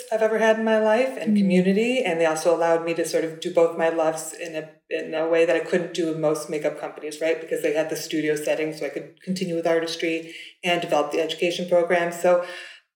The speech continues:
Speaker 1: you know, all of them sort of had their purpose and meaning, I think, and created who I am today.
Speaker 2: You said, you're using this word that I find really nice. You said, like, this makeup artist, César, celebrated your mom four times a year.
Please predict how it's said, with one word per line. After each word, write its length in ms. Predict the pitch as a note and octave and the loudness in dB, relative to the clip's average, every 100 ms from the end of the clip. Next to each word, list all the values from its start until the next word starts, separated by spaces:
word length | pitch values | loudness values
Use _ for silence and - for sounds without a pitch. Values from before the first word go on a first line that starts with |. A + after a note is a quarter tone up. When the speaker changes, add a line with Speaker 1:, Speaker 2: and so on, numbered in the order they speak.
| - | -6
Speaker 1:
you 80 | G3+ | -2
know, 120 | F#3 F#3 | -2 -2
all 220 | G3 G#3+ | -2 2
of 140 | A#3+ F#3 | 2 0
them 420 | D#3+ D#3 D#3 - _ _ | -2 -4 -10 -16 _ _
sort 160 | - F3 | -2 0
of 180 | E3+ - | 0 -4
had 360 | F3 E3+ E3+ - | 0 0 0 2
their 340 | E3 E3 E3 | 4 2 0
purpose 340 | F3+ F3 F#3 E3+ | 0 0 0 -4
and 100 | D#3+ | -4
meaning, 240 | F3 E3 | -4 -2
I 80 | D3+ | -4
think, 320 | D3+ D#3+ - - | -6 -10 -12 -12
and 180 | E3 D#3+ | -14 -8
created 460 | E3+ E3 D#3+ D#3 - - _ _ - - | -4 -2 -4 -6 -10 -20 _ _ -10 -4
who 100 | D3+ | -2
I 80 | |
am 180 | D3 D3+ | -2 -6
today. 460 | D3+ C#3 D#3+ - - - _ _ _ _ | -10 -2 0 0 -6 -14 _ _ _ _
Speaker 2:
You 160 | - C4 | 4 4
said, 380 | - C4+ C#4 - | 6 2 2 2
you're 140 | C4+ | 2
using 320 | B3+ B3+ C#4+ D#4 | 4 4 4 4
this 180 | C4+ | 4
word 280 | G#3 F#3 G3 | 6 6 6
that 100 | F#3 | 4
I 40 | F#3+ | 2
find 280 | F#3+ F3+ | 4 6
really 240 | E3 E3+ F3 | 4 4 4
nice. 340 | D#3 D#3+ E3+ | 4 2 2
You 80 | G3 | -2
said, 180 | F#3 E3+ | -2 0
like, 200 | E3 - _ F3 - | -2 -4 _ -16 -6
this 240 | F#3+ F#3 - F3 | 0 0 0 2
makeup 300 | F3 F3 F3 | 2 4 2
artist, 300 | E3+ D#3+ F3+ | 0 0 -2
César, 420 | D#3+ D3+ D#3 D#3+ | 2 4 2 0
celebrated 720 | - D#3 D#3 D#3+ E3 D3+ D3+ | 0 2 4 4 2 2 2
your 140 | D#3+ | 2
mom 340 | D3 D3 D#3 E3+ | 2 0 0 -2
four 240 | - E3 | 0 0
times 340 | D#3+ D#3+ D#3 D3+ | 2 2 2 2
a 60 | |
year. 400 | D3 D#3 F3+ G3+ | 0 2 2 0